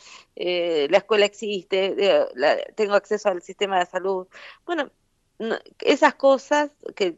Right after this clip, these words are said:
tradicionalmente fueron el estado de bienestar, eh, garantizadas también por el estado de bienestar, me parece que son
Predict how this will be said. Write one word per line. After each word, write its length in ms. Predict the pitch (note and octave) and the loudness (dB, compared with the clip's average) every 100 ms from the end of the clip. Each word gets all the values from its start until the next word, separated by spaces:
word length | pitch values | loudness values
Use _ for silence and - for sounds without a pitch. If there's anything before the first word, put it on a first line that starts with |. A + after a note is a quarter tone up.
| _ | _
tradicionalmente 760 | F3+ F#3 F#3 G3+ G#3 A#3 A3+ | 2 2 2 2 2 0 -4
fueron 380 | - G3+ G3+ G3+ | -2 -2 -2 -2
el 120 | F3+ | -6
estado 280 | E3 G#3+ G#3 | 0 6 6
de 60 | F#3+ | 6
bienestar, 680 | F#3 G3+ - A#3+ A#3 B3 _ - - _ _ | 0 -4 4 6 4 0 _ -20 -20 _ _
eh, 580 | - F#3 F3+ E3+ D3+ A#2 | -8 -6 -6 -6 -6 -4
garantizadas 560 | D3+ F3+ F3 F#3+ A#3 G3+ | 0 0 0 0 0 0
también 240 | F#3 F#3+ F3+ | -2 -4 -6
por 100 | F3+ | -6
el 60 | |
estado 160 | E3+ A3 | -2 -2
de 40 | A#3 | -2
bienestar, 340 | B3 - G4 | -6 -6 -6
me 100 | F#4+ | -6
parece 360 | A#3+ G#3 G#3 G3 | -8 -8 -8 -6
que 120 | G3+ | -6
son 360 | G#3+ G#3 G#3 | -6 -8 -10